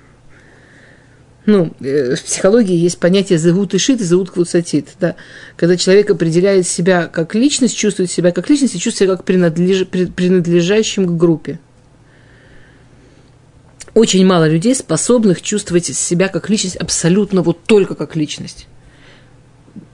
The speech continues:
Д-, ну, даже вне своего достижения или вне того, что они учили. Я, я кто я? Я тот, который знает то-то и умеет то-то. Или я просто вот этот вот я,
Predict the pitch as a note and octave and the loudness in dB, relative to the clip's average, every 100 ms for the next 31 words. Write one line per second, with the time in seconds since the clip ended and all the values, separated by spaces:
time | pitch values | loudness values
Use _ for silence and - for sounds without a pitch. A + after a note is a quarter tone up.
0 | - - E3 F3 F3 G3+ F3+ D#3+ G#3 G#3+ | -18 -10 -8 -4 0 2 2 0 0 0
1 | G3 A3+ G#3+ F#3 F3+ G3 F#3 - F#3+ F3+ | 2 2 2 0 2 2 0 -2 0 2
2 | A3+ G#3 D#3+ E3 F#3 F3 F3 - F3 F3 | 2 2 0 0 0 0 -4 -2 0 0
3 | F3 - G#3 F#3 F3+ F3 F#3+ F3 A3+ G#3+ | 0 0 0 2 0 0 0 0 0 -2
4 | - G3+ E3+ D3 - G3+ A#3 - C#4+ C#4+ | -2 0 2 -2 -2 0 0 0 0 0
5 | - F3 A#3 A3+ G3 D#3+ D#3 F3 F#3 E3+ | -4 -2 0 2 2 0 2 0 0 -2
6 | - _ - D#3 C#3+ D#3 E3 F3+ G#3 F#3+ | -6 _ -4 -2 -2 -2 2 4 4 2
7 | E3+ E3 D3 - - - - - - - | 0 -4 -6 -8 -18 -12 -10 -10 -12 -20
8 | - - - - G3+ G3 G3+ A#3 G#3+ G#3+ | -20 -20 -20 -6 0 2 2 0 0 -2
9 | - E3+ F3 F#3+ E3+ E3+ E3+ E3+ A#3 C4+ | -2 -4 0 0 -2 -4 -2 0 0 0